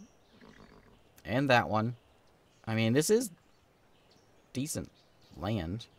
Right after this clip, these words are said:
Um, I don't know why it's telling me desert when I'm over here. I don't know. <laughs> It's telling me desert. Um, get the horses. We get the stone, which is okay. It's only one, but it's still, I mean, it's, it's on plus one production, but it's, it is stone.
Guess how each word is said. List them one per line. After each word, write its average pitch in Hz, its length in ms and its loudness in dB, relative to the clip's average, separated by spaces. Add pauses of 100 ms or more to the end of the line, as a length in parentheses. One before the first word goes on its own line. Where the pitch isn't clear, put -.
(1200)
Um, 87 420 -8
I 87 40 -10
don't 107 80 -8
know 110 60 -4
why 101 80 -2
it's 87 80 -6
telling 98 160 -6
me 78 60 -8
desert 90 240 -6
when 65 80 -12
I'm 67 180 -14 (180)
over - 140 -20
here. 76 180 -14 (360)
I 101 40 -12
don't - 100 -16
know. - 880 -8
<laughs> - 120 -12
It's - 180 -12
telling - 220 -10
me 110 80 -8
desert. - 260 -14 (640)
Um, 117 540 4 (1000)
get - 80 -20
the 95 80 -6
horses. 143 240 -4
We 113 80 -4
get - 100 -6
the - 60 -12
stone, 190 720 0
which 190 140 -4
is 180 100 -4
okay. 175 220 -2
It's - 100 -4
only 156 120 -4
one, 147 260 -2
but 117 80 -2
it's 101 100 -10
still, 160 240 -6 (240)
I 117 100 -2
mean, 110 140 0
it's, - 220 -10
it's - 120 -10
on 123 100 -8
plus 123 180 -10
one 117 100 -4
production, 113 300 -2
but 101 100 2
it's, - 320 -4 (760)
it 78 140 -4
is 104 120 0
stone. 85 420 -2